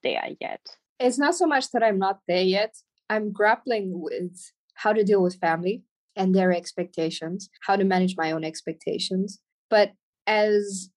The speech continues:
Speaker 2: I committed to loving myself as I am, I am also at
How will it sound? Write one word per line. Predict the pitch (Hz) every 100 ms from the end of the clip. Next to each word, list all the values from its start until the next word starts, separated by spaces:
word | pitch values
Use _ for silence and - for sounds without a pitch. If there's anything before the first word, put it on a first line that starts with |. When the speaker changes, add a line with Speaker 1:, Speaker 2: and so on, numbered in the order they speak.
| -
Speaker 2:
I | 220
committed | 226 240 247 285 -
to | - 226
loving | 190 196 233 202
myself | 180 185 180 175
as | - 185 175
I | 160
am, | 165 175 165 175 - _ _ -
I | 208
am | 208 202
also | 185 208 233 - 220 202
at | 190 185